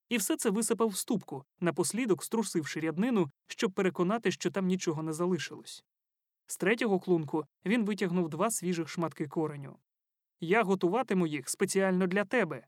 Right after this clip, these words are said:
сказав він. «Як саме готувати, Доне Хуан?» «Цей шматок від жіночої особини, цей від чоловічої. Зараз той рідкісний випадок, коли кавалер і дама кладуться разом. Обидва шматки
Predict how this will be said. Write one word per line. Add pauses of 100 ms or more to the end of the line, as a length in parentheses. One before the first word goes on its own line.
сказав
він. (380)
«Як
саме
готувати,
Доне
Хуан?» (600)
«Цей
шматок
від
жіночої
особини, (260)
цей (180)
від
чоловічої. (480)
Зараз
той
рідкісний
випадок, (140)
коли
кавалер
і
дама
кладуться
разом. (340)
Обидва
шматки